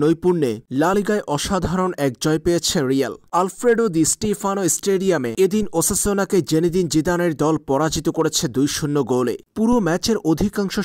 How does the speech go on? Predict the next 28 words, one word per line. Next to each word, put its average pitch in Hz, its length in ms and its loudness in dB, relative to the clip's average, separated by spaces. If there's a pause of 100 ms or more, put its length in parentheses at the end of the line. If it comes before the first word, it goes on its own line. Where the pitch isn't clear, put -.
সময় 190 240 0 (100)
বল 156 120 4 (140)
দখলে 170 320 0 (140)
রাখা 139 300 -2
রিয়াল 151 360 0
মাদ্রিদ 151 300 -2 (160)
আক্রমণেও 156 520 -2 (120)
ছিল 151 200 0 (240)
এগিয়ে। 120 280 0 (220)
ওসাসুনার 226 560 0
বিপক্ষে 190 440 -2 (180)
এই 170 160 4
ম্যাচে 139 300 -2 (300)
রিয়াল 196 240 2 (120)
ছেষট্টি 180 500 -2
শতাংশ 185 320 -4 (240)
বল 156 140 2 (140)
দখলে 165 340 0 (120)
রেখে 135 260 -2 (220)
প্রতিপক্ষের 185 680 -2
জালে 156 180 2 (120)
বাইশ 143 280 -2
শট 156 180 -2 (100)
নিয়েছে, 135 380 -2 (260)
তবে 208 180 2 (180)
আক্রমণাত্মক 190 680 -4
ফুটবল 160 340 0 (100)
খেলেও 180 280 2